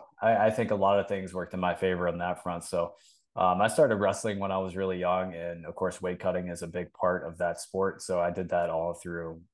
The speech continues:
uh, basically, uh, through high school, uh, even in, like, middle school, some too. And I think having that background, you, you learn how to suffer really well.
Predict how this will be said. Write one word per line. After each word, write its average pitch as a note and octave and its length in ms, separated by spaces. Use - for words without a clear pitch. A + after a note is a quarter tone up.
uh, D#2 140
basically, E2 640
uh, D#2 200
through E2+ 180
high F2+ 180
school, F2 420
uh, E2 340
even F2 240
in, E2 160
like, E2 160
middle E2+ 200
school, E2+ 260
some E2+ 260
too. F#2 280
And F#2+ 480
I G#2 200
think A2+ 240
having G#2 540
that G2+ 300
background, A2 600
you, G2 60
you F#2+ 320
learn G2 260
how F#2+ 140
to F#2 100
suffer G2+ 540
really G2 240
well. G2+ 420